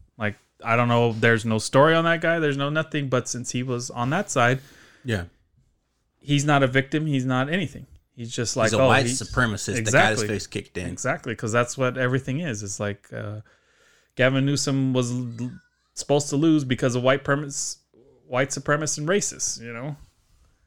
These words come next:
Speaker 2: I was
Speaker 1: I mean,
Speaker 2: really happy to get, I was really hoping Gavin would lose, but you
Speaker 1: yeah,
Speaker 2: know, eh?
Speaker 1: I mean, it, uh, all I could say is Virginia won, and m-, mainly because of that Democrat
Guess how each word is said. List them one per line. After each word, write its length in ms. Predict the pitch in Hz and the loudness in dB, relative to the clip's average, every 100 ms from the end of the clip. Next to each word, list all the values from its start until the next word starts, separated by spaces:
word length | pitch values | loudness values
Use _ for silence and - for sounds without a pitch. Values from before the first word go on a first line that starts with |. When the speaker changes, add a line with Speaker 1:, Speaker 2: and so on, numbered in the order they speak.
| _ _ _ - | _ _ _ -2
Speaker 2:
I 80 | 107 | 0
was 20 | |
Speaker 1:
I 20 | |
mean, 120 | 123 | 0
Speaker 2:
really 140 | 107 107 | -2 -6
happy 260 | 90 - | -8 -8
to 60 | - | -10
get, 200 | 95 - | -12 -4
I 60 | 101 | -2
was 180 | 104 | 0
really 240 | 107 110 107 | 0 0 0
hoping 380 | 104 107 104 101 | -2 -4 -4 -4
Gavin 300 | 98 95 95 | -6 -6 -10
would 160 | 90 | -8
lose, 220 | 98 98 | -8 -8
but 200 | - 95 | -8 -10
you 80 | - | -6
Speaker 1:
yeah, 80 | 101 | -6
Speaker 2:
know, 60 | 113 | -4
eh? 100 | 135 | -4
Speaker 1:
I 60 | |
mean, 220 | 101 98 101 | -8 -12 -12
it, 200 | 98 - _ _ _ _ _ _ _ _ _ _ _ _ | -14 -20 _ _ _ _ _ _ _ _ _ _ _ _
uh, 320 | - 135 113 - - - | -4 2 2 2 -6 2
all 140 | 123 | 4
I 60 | 131 | 4
could 140 | 127 | 2
say 140 | 131 123 | 2 2
is 120 | 107 | 2
Virginia 380 | 110 147 190 151 | 2 2 2 2
won, 280 | 113 131 - - _ _ _ _ _ - | 2 0 -6 -16 _ _ _ _ _ -4
and 640 | 113 110 107 107 110 - - 131 | 0 2 0 -2 -6 -12 -16 -8
m-, 140 | 107 - _ _ 135 | -8 -10 _ _ -6
mainly 460 | 127 156 151 143 | 2 4 6 4
because 300 | 123 117 117 | 4 2 2
of 80 | 117 | 4
that 200 | 110 113 | 4 4
Democrat 540 | 120 117 123 113 110 | 2 0 2 2 2